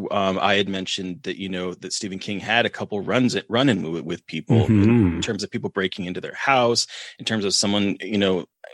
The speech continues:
Speaker 1: standing in front of their kitchen holding, um, what he said was a bomb. So, like, this is really tying together all of these events that feels both real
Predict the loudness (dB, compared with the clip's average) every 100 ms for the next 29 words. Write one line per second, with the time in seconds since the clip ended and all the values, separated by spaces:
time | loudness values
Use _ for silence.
0 | -6 -2 0 2 2 0 -2 0 0 0
1 | 0 0 0 0 2 0 0 -2 -2 0
2 | 2 4 4 4 0 2 4 6 4 2
3 | -4 -6 0 4 4 4 2 0 -2 2
4 | 4 4 2 0 4 4 4 4 4 4
5 | 2 2 2 2 2 2 4 4 2 2
6 | 0 0 2 4 2 0 -2 0 2 4
7 | 4 2 2 2 0 -8 -2 2 2 2